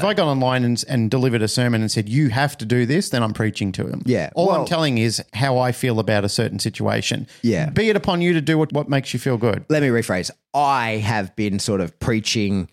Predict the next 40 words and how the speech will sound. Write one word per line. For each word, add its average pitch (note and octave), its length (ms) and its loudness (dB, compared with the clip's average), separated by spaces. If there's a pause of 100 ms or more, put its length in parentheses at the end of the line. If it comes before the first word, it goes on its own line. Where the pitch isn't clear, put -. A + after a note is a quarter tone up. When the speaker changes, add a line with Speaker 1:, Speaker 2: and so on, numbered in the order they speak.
(240)
Speaker 1:
how A2 200 2
I A2 160 2
think - 600 -4
that - 160 -4
people G2+ 200 0
should F#2+ 240 -2 (140)
act G2+ 280 -6
online. D#2+ 640 -6 (360)
And A2+ 120 0
I A2+ 40 2
think C3+ 220 -2
I B2+ 60 0
just B2+ 160 -2
wanna A2 140 0
point G2 280 -2
out, G2 320 -2
you - 60 -12
Speaker 2:
Do - 100 -2
you C#4+ 60 2
Speaker 1:
know, D4+ 40 2
Speaker 2:
really D#4 180 2
Speaker 1:
before G3+ 120 2
Speaker 2:
think - 120 2
Speaker 1:
we - 60 -2
Speaker 2:
that A#3+ 60 0
you F#3+ 100 -2
did G3 200 -4
that, G#3 180 -2
though? - 160 -4
Speaker 1:
Well, C#3+ 220 2
I C3+ 60 2
wanna C#3+ 240 2
point A#2 200 0
out G#2+ 120 0
before A2 260 -2
we F#2+ 100 0
kinda F#2+ 240 -2
wrap E2+ 220 -2
up A#2+ 280 -2
that F2 320 -2